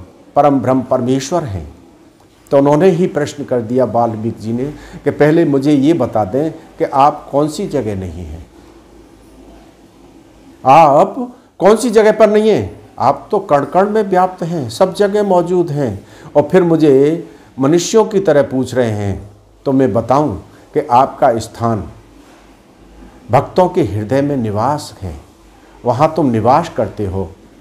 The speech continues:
और यहाँ शारीरिक दृष्टि से, सांसारिक दृष्टि से पूछना चाहते हो तो चित्रकूट जाओ और वहाँ से बढ़िया तपोस्थली कहीं नहीं है, वहाँ पे निवास करो।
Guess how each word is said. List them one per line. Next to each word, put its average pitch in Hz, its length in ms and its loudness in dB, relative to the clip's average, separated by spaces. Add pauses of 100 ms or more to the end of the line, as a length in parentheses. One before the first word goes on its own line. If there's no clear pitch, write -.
(1160)
और 180 540 6 (680)
यहाँ 147 380 0
शारीरिक 190 640 2 (180)
दृष्टि 147 380 -2
से, 160 160 -2
सांसारिक 151 600 2
दृष्टि 143 320 -2
से 143 120 -4
पूछना 123 400 -6
चाहते - 360 -4
हो 156 140 -2
तो 170 140 -6
चित्रकूट 156 640 -4
जाओ 156 360 4 (360)
और 151 140 4
वहाँ 143 320 2
से 170 160 0
बढ़िया 131 380 2
तपोस्थली 139 800 -4
कहीं 127 320 -6
नहीं 151 260 -4
है, 165 180 -8 (320)
वहाँ 151 160 -4
पे 175 140 -4
निवास 104 540 -4
करो। 85 240 -10